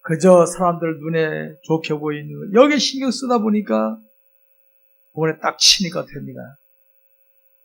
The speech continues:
유명하다는 한국 교회가 쩔쩔매가 이제 쩔쩔매고 있잖아. 오지금 한국 하나님 한국 교회 문 닫아요.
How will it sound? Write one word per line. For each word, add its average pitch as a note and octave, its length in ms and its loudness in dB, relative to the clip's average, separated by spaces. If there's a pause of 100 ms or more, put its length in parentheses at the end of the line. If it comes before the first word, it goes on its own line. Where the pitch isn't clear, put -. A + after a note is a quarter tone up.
(1300)
유명하다는 F#3+ 800 6 (180)
한국 F#3 400 -4
교회가 C3+ 580 -6 (1000)
쩔쩔매가 C4+ 680 -2
이제 E3+ 160 -8
쩔쩔매고 D3 460 -12
있잖아. - 320 -20
오지금 G3+ 340 0
한국 G3 260 -2
하나님 G3+ 360 0
한국 F3 280 -4
교회 D3 120 -10
문 D#3 100 -8
닫아요. F#3 220 4